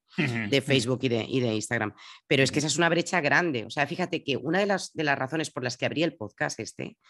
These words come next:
Speaker 1: Ujú.
Speaker 2: tan divertido, en el que tengo la
Speaker 1: Ujú.
Speaker 2: ocasión de, mira, esta charla a mí me está flipando. Yo no sé a la gente lo que, pero a mí me encanta.
Speaker 1: <laughs>
Speaker 2: Bueno, pues, eh, fue precisamente para, mm, hacer un poquito más estrecha esa, esa brecha digital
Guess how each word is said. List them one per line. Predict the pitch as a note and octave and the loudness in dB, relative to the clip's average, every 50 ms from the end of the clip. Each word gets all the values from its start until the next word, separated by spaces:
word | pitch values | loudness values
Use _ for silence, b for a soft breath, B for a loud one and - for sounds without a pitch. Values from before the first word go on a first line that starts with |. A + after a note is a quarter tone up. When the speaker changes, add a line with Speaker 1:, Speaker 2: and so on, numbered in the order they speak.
| B | B
Speaker 1:
Ujú. | B F3 C#3+ - A2+ G#2 C3 | B -10 -10 -10 -8 -8 -4
Speaker 2:
tan | A2 B2 B2 | -2 0 0
divertido, | G#2+ A#2 A#2 A2 - - A#2+ G2+ A#2+ C3+ - | 2 0 0 -2 -2 -4 -4 -4 -4 -6 -6
en | - - G2+ | -8 -8 -8
el | G2+ | -6
que | - A#2+ | -6 -4
tengo | - A2 A2+ | -4 -2 0
la | A#2 A#2 | 0 0
Speaker 1:
Ujú. | G#2+ | -2
Speaker 2:
ocasión | A#2 - C3 A#2+ A2 | -2 -2 -2 -2 -2
de, | A2 | 0
mira, | B2 B2 G#2+ - - | 0 0 -2 -2 -4
esta | - - - D#3+ | -6 -4 -4 -4
charla | - - F3 F3 E3 | -2 -2 0 0 0
a | |
mí | D3+ D#3 | 0 2
me | D#3 C#3 | 0 -2
está | B2 - - C#3+ C#3 | -2 -2 -4 -4 -4
flipando. | - - - A2 G#2 - G#2+ G2 F#2+ C#2 D#2 | -4 -6 -6 -6 -4 -2 -2 -2 -2 -4 -4
Yo | - | -4
no | C3+ C#3 | -4 -2
sé | - E3 | 0 0
a | D3+ | 0
la | C#3 | 0
gente | - D#3 C#3+ C3+ | 0 -2 -2 0
lo | A#2+ - | -2 -2
que, | - B2 | -2 -4
pero | - G2+ - - A#2+ | -4 -4 -2 0 0
a | B2+ | 2
mí | D3 D#3+ | 2 2
me | D3+ A2+ | 0 0
encanta. | G2+ - A2+ G2 G2 - - - F2+ _ _ - | -2 -2 -4 -4 -4 -6 -12 -20 -20 _ _ -8
Speaker 1:
<laughs> | - G2 - - - - - - | -8 -8 -8 -10 -18 -18 -8 0
Speaker 2:
Bueno, | - E3 C#3+ C3+ B2 B2 - _ | 2 4 4 4 4 0 -4 _
pues, | - D#3 D3 C#3+ C3+ - - _ - | 0 2 4 4 2 0 -6 _ -2
eh, | C#3+ C#3+ C#3 C3+ C3 C3 C3 B2 - B B B B | 0 0 2 2 2 2 0 0 -2 B B B B
fue | B - F3 E3 | B -2 0 2
precisamente | G3+ A3 G#3+ G#3+ G#3 G3 G3 G3 A3 F3+ | 2 0 2 2 2 2 2 2 2 2
para, | F3+ D3+ C#3 C3 - - _ - | 4 4 4 2 0 -4 _ -4
mm, | E3+ D#3 D3+ D3 C#3+ - | 0 0 2 2 0 -2
hacer | - C3 - G3 F#3+ | -4 -4 -2 -2 -2
un | F#3+ | -2
poquito | F#3+ F#3 F#3 G3+ | -2 -2 -2 0
más | F#3 F#3 F3+ F3 | 0 0 -2 -4
estrecha | D#3+ - - F#3 F#3 F3 - C3 A#2 | -8 -6 -2 0 0 0 2 2 2
esa, | A#2+ B2 - B2+ | 2 2 0 -2
esa | - - - - - C3 A#2+ | -2 -2 -4 -2 0 0 0
brecha | B2+ C3 C3 - B2+ A#2+ | 0 0 -2 -2 -2 -2
digital | B2 B2 A#2+ A#2 - - - C3+ C3 | -2 -2 -6 -6 -4 0 0 0 0